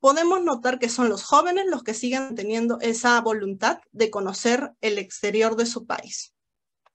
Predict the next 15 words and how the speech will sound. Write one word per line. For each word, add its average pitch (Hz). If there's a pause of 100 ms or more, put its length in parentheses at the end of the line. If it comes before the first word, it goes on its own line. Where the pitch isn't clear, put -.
(1080)
Pero 285
como 247
siempre, 254
también 233
tenemos 220
lo 233
que 190
son 180
las 196
barreras 196
de 190
viajes 185
internacionales 202
post 220
pandemia. 233